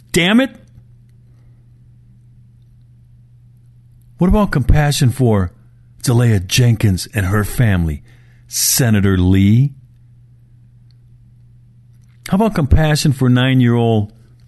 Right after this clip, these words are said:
Tyshawn Lee of Chicago? Nine years old. His dad was a gang member. A rival gang lured Tyshawn into an alley and killed him. Revenge killing.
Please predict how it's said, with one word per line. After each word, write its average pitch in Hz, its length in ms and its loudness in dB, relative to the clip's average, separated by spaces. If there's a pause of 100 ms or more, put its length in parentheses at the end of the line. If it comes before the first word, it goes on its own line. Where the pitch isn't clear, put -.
(600)
Tyshawn 143 640 0
Lee 101 140 2
of 90 100 -2
Chicago? 120 840 -2 (1400)
Nine 175 360 2
years 175 260 2
old. 151 360 -2 (1080)
His 156 180 -2
dad 175 260 0
was 151 140 0
a 131 60 0
gang 127 380 0
member. 113 360 0 (160)
A 127 100 -2
rival 175 380 0
gang 156 340 0
lured 147 480 0
Tyshawn 156 580 -2
into 143 200 2
an 131 60 0
alley 131 280 0
and 95 220 -4
killed 151 340 -2
him. 82 260 -2 (840)
Revenge 131 560 0
killing. 92 480 -2